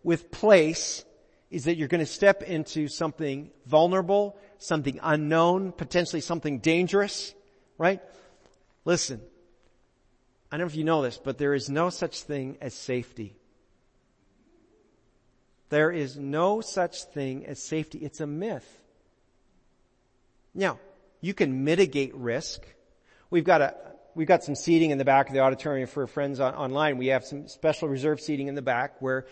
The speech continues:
you know, masks are required absolutely through the service. Uh, once you enter that zone, you have to leave through the other exit doors. I mean, we, we've really tried to, we call it the safe zone, but that's not really true.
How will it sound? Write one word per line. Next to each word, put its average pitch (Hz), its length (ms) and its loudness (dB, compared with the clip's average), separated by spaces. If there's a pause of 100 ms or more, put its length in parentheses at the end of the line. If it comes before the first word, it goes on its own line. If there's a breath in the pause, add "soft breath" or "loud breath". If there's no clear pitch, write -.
(280 loud breath)
you 147 100 -10
know, 127 140 -6
masks 135 420 -2
are 143 60 -4
required 135 800 0
absolutely 147 840 2
through 156 160 -10
the 139 120 -8
service. 151 600 -2 (380 loud breath)
Uh, 127 280 -6
once 143 440 -6
you 170 80 -4
enter 156 220 0
that 147 280 4
zone, 147 320 0
you 139 100 -4
have 131 200 -2
to 135 100 -6
leave 135 280 -2
through 135 180 -6
the 127 140 -2
other 143 280 0
exit 151 320 -4
doors. 139 320 0
I 151 80 -6
mean, 139 200 -4
we, 151 240 -2
we've 151 240 0
really 175 240 2
tried 156 300 0
to, 147 60 -6 (220 loud breath)
we 156 80 -2
call 208 300 8
it 214 80 -4
the 147 80 0
safe 214 400 2
zone, 139 400 -2
but 135 180 -4 (960 soft breath)
that's - 220 -8
not 165 260 0
really 139 320 0
true. 113 460 -8